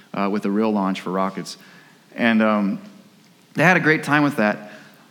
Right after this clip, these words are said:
But what I, a-, so after we did all that, we went up to my office. And, um,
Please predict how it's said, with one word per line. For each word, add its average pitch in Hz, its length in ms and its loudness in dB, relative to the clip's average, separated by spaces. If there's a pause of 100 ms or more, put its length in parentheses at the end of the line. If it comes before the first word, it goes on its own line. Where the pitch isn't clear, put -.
(320)
But 151 160 4
what 190 160 4
I, 185 340 0 (680)
a-, 143 160 2 (180)
so - 220 0
after 220 220 4
we 226 100 4
did 196 160 4
all 165 160 6
that, 151 200 6
we 127 100 4
went 143 180 4
up 135 80 0
to - 80 -2
my 123 100 2
office. 120 600 -2 (1000)
And, 143 440 0 (140)
um, 135 480 0